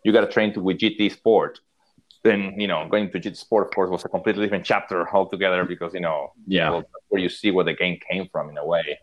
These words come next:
Speaker 2: <clears throat>
Speaker 1: and how we deployed. But yeah, th-, that's my story about Joe, I guess.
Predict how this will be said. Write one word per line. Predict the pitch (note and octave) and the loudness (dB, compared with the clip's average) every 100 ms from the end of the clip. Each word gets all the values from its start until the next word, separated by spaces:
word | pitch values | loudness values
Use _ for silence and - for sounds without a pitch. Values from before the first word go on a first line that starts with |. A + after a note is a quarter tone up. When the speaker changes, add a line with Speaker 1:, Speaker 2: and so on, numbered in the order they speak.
| - | -16
Speaker 2:
<clears throat> | - | 0
Speaker 1:
and | - - F2+ - _ _ - E2+ | 4 4 2 -10 _ _ -10 -4
how | - F2 | 2 6
we | F2 | 6
deployed. | F2+ E2 - E2+ E2 D#2+ | 4 0 2 2 0 -2
But | D2+ D2 - | 0 -2 -4
yeah, | F#2 G#2 D#2 - - _ - | 0 0 0 -4 -16 _ -8
th-, | G#2+ F#2+ | -4 2
that's | G#2+ | 2
my | A#2 | 2
story | A#2 A2+ G#2 | 0 2 4
about | F2+ E2+ | 2 -2
Joe, | D#2+ F#2 D#2 | -2 -4 -6
I | |
guess. | D#2+ E2+ - | -6 -6 -6